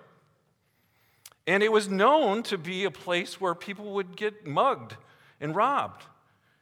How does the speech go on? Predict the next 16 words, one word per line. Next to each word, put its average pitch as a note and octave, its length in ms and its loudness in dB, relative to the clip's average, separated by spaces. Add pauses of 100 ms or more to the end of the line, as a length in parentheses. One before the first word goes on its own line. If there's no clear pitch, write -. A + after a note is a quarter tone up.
(140)
And, D3 260 -6
and C#3+ 480 -8
bandits F#3 540 -4
and D3+ 120 -8
thugs F3+ 300 0
would C3 220 -14
be C#3+ 120 -8
along D#3+ 300 -2
the D#3+ 80 -6
way. D#3+ 320 0
And A#2 160 -8
so D3+ 240 2
there D3+ 140 -2
was D#3 160 -6
hard E3+ 380 2
to, D3 220 0